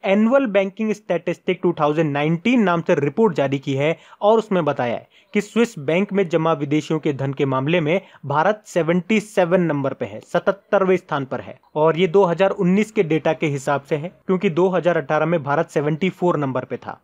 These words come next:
भारत सेवेंटी सेवन नंबर पे है, उसका मतलब ये हो गया कि स्विस बैंक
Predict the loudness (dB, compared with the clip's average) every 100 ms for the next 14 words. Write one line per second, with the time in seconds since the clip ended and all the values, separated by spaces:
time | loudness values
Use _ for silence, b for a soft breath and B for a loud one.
0 | -2 0 0 0 0 0 0 -2 -2 0
1 | 2 2 2 0 0 -2 -2 -2 -2 -2
2 | -2 -2 -2 -2 0 -2 -2 -6 -2 -2
3 | -2 -2 -2 -2